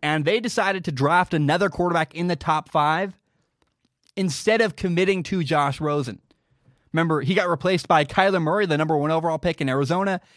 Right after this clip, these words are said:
and now he's been replaced by Tua Tagovailoa, the number five overall pick in Miami. That's like the death penalty. I mean, I hate saying that. I mean, I, I, it's hyperbole, right?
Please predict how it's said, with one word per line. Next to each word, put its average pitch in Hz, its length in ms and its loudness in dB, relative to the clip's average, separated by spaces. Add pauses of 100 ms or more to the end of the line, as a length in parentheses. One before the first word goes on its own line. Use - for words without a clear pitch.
(260)
and 160 120 -2
now 165 180 4
he's 175 100 0
been 175 140 -4
replaced 156 420 -4
by 139 160 0
Tua 175 260 0
Tagovailoa, 151 720 -2 (240)
the 156 100 -2
number 156 200 0
five 170 320 2
overall 143 340 0
pick - 360 -6 (500)
in 135 100 0
Miami. 139 460 0 (1600)
That's 180 280 -2
like 381 140 0
the 208 100 2
death 175 260 0
penalty. 131 440 -4 (100)
I 151 60 -2
mean, 175 120 4
I 175 180 4
hate 226 240 0
saying 214 220 4
that. - 200 0 (160)
I 202 40 -2
mean, 185 280 -4 (420)
I, 170 80 -2
I, 170 280 -4
it's 170 140 -4
hyperbole, 196 500 2
right? - 280 -4